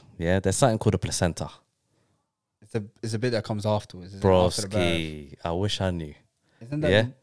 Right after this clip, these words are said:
Speaker 2: yeah, that's the bit
Speaker 1: Bro,
Speaker 2: after anyways,
Speaker 1: I
Speaker 2: yeah.
Speaker 1: wish I knew. So I've cut the umbilical cord off, yeah?
Speaker 2: Yeah.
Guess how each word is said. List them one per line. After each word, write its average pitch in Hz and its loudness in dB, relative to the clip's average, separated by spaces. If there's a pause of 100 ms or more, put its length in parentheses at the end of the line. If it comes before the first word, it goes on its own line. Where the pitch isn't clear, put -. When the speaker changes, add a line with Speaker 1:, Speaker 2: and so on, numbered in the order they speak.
(480)
Speaker 2:
yeah, 123 -2
that's 117 -2
the 127 -8
bit 120 -2
Speaker 1:
Bro, 139 6
Speaker 2:
after 104 -6
anyways, 92 -10
Speaker 1:
I 98 2
Speaker 2:
yeah. 104 2
Speaker 1:
wish 113 4
I 104 6
knew. 95 4
So 95 4
I've 92 2
cut 185 4
the 139 2
umbilical 131 0
cord 90 -2
off, 85 -8
yeah? 87 0
Speaker 2:
Yeah. 104 -8